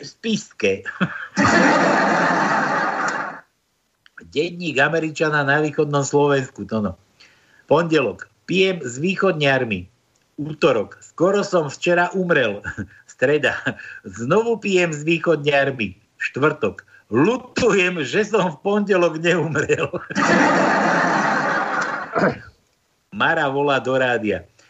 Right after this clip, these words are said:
Môžem nechať odkaz? A samozrejme. A všetci ma počujú? Určite všetci.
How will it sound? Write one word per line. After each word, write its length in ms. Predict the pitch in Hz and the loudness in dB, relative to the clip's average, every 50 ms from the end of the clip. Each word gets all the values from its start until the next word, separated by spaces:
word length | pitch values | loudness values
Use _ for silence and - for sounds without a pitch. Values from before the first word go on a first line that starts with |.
| _ _ _ _ | _ _ _ _
Môžem 320 | 87 113 165 185 - 202 190 | 0 0 2 2 2 2 2
nechať 320 | 202 202 - 208 185 170 | 2 2 2 2 2 2
odkaz? 480 | - 269 - - 226 214 202 - - - _ _ _ - - - - _ _ _ _ _ _ _ | 0 0 0 0 2 2 0 -2 -6 -12 _ _ _ -20 -20 -20 -20 _ _ _ _ _ _ _
A 240 | 101 117 135 147 151 | -2 0 0 2 0
samozrejme. 1040 | 147 151 160 175 190 196 196 175 175 165 165 165 160 151 143 123 110 101 - - - | 0 -2 -2 -2 0 0 2 2 2 2 4 2 2 2 2 2 0 0 -2 -8 -12
A 60 | - 104 | -8 -6
všetci 380 | - 165 170 165 - - 190 | -4 -4 -4 -4 -4 -6 -2
ma 160 | 185 196 190 | 0 0 0
počujú? 720 | - 196 208 208 208 233 240 240 240 226 190 143 113 - - | 2 2 0 0 0 0 -2 0 2 2 2 2 0 -4 -8
Určite 540 | - - 196 233 220 - 262 - - 196 165 | -4 -2 -2 -2 0 -2 -2 0 2 0 2
všetci. 560 | - 196 196 180 - - 170 147 113 104 - | 2 0 0 0 0 0 0 0 -2 -4 -8